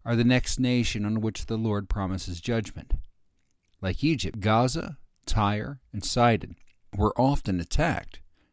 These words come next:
but rarely conquered. Prophet echoes the words of Nebuzaradan. This is not an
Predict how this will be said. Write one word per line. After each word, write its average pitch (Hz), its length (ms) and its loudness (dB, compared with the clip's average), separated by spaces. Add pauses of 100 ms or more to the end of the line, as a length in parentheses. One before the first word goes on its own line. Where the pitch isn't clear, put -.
but 131 140 0
rarely 139 440 4
conquered. - 580 0 (100)
Prophet 160 500 8
echoes 135 400 2
the 131 100 2
words 120 420 4
of 120 80 4
Nebuzaradan. 110 960 2 (800)
This - 180 -4
is 117 160 -2
not 117 360 2
an 101 120 0